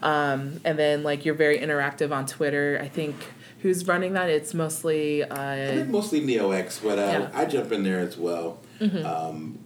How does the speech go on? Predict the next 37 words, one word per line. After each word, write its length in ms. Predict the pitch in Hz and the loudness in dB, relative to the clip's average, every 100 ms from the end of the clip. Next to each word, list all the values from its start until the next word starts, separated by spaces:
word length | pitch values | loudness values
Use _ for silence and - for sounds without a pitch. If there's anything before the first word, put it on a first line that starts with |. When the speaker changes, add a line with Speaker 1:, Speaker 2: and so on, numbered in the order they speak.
| - | -8
Speaker 2:
I 100 | 104 | -6
do 240 | 107 98 | 0 0
a 40 | 87 | 0
lot 140 | 85 82 | -2 -6
of, 380 | 80 80 80 | -8 -10 -10
a 20 | 80 | -10
lot 120 | 80 | -10
of 100 | 78 | -10
posts 260 | 85 76 | -10 -10
as 140 | 80 73 | -10 -10
well. 260 | 78 76 76 | -10 -10 -10
He's, 300 | 90 87 - | -8 -8 -8
he's 240 | 98 95 | -8 -6
definitely 600 | - 95 95 92 85 82 - - - - | -4 -6 -6 -8 -8 -10 -16 -20 -20 -10
probably 260 | - 98 90 | -4 -2 -2
more 280 | 85 90 - | -4 -4 -6
active 320 | - - 90 | -12 -10 -10
on 120 | 90 90 | -8 -8
there 140 | 92 | -6
than 140 | 87 82 | -8 -10
I, 300 | 78 80 90 - - - | -12 -12 -14 -18 -20 -8
Speaker 1:
Mm-hmm. 180 | - 220 | 0 2
Speaker 2:
but 280 | 185 170 160 | 2 0 -4
we 100 | 170 | -6
try 220 | 185 95 | -4 -4
to 80 | 87 | -4
make 200 | 85 - | -6 -8
sure 200 | - 85 | -6 -6
to 120 | 80 | -6
answer 260 | 80 80 85 | -8 -10 -10
every 140 | 78 | -8
question 420 | 80 - 78 - 80 | -10 -8 -10 -10 -14
and 100 | 76 | -12
talk 220 | 78 78 | -12 -8
to 80 | 78 | -6
everybody 380 | 78 76 76 76 | -6 -6 -8 -6
'cause 220 | 101 | -6